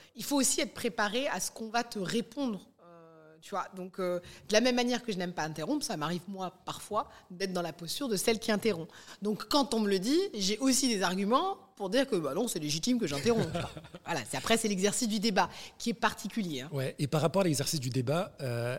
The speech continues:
Speaker 2: est-ce que tu, euh, ressens malgré tout de la nuance ? Ma question, elle est pla-, elle est pas claire. Est-ce que t'as déjà réussi à faire changer d'avis une personne avec qui tu avais un débat ?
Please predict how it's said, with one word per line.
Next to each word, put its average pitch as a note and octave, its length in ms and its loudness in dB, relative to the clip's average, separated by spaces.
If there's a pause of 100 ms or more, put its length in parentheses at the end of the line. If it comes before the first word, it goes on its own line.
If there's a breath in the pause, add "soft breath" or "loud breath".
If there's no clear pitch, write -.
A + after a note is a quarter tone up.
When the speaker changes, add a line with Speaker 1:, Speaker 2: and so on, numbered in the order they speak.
Speaker 2:
est-ce C#3+ 220 0
que G3+ 220 -2 (1040)
tu, E3 440 -2
euh, B2 600 -2 (200)
ressens F3+ 440 2
malgré C#3+ 340 2
tout - 160 -2
de D#3+ 80 2
la C3+ 120 2
nuance ? D3 540 2 (1200 loud breath)
Ma C#3+ 80 -4
question, D3 200 4
elle C#3+ 80 6
est C3 40 4
pla-, C3+ 140 2 (200)
elle B2+ 140 0
est C3 40 2
pas C3 120 2
claire. - 260 -2
Est-ce - 180 4
que - 80 4
t'as D3 220 4
déjà F3+ 380 6
réussi D#3+ 380 6
à D#3 40 8
faire C#3 160 2
changer F3 360 6
d'avis D#3 480 2 (540)
une C3+ 120 -14
personne D#3+ 300 2
avec B2+ 220 2
qui - 320 -2 (140 loud breath)
tu - 140 -2
avais B2+ 160 4
un C3+ 80 2
débat ? A#2+ 320 0